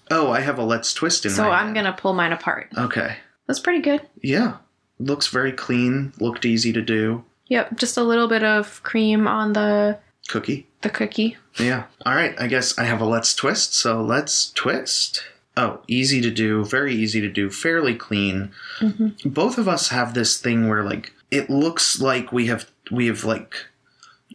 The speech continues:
Speaker 1: taken part of a small layer of cream and, like, flipped it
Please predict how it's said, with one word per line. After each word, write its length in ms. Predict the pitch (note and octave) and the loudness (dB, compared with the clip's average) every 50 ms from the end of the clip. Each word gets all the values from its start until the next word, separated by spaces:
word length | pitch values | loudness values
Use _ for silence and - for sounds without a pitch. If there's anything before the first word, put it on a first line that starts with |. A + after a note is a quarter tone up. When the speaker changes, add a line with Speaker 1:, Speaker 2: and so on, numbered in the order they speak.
| - - | -8 -4
Speaker 1:
taken 420 | - D3+ C#3+ C#3 D3 C#3+ C#3 B2 | 0 0 0 0 0 -2 -2 -4
part 280 | A2 - - C3 C#3 C#3+ | -6 -2 0 0 0 0
of 100 | C3+ B2 | 0 0
a 80 | A#2+ A2 | 0 0
small 460 | - - - B2+ B2 A#2 A#2 A#2 A#2+ | 0 2 2 2 2 2 2 2 2
layer 340 | A#2+ A#2 A#2 A2+ A2 A2 G#2+ | 2 2 2 2 2 0 0
of 220 | G2+ - - - | -2 -6 -10 -10
cream 400 | - - - G#2+ G#2+ A2 C#3 D#3 | -8 -4 -2 0 0 0 0 0
and, 100 | C#3 A2 | 0 0
like, 160 | G2 F#2+ - | 0 -2 -4
flipped 380 | - - - - B2+ - - A#2 | -8 -8 -4 -4 -2 -2 -2 -2
it 100 | G#2+ | -2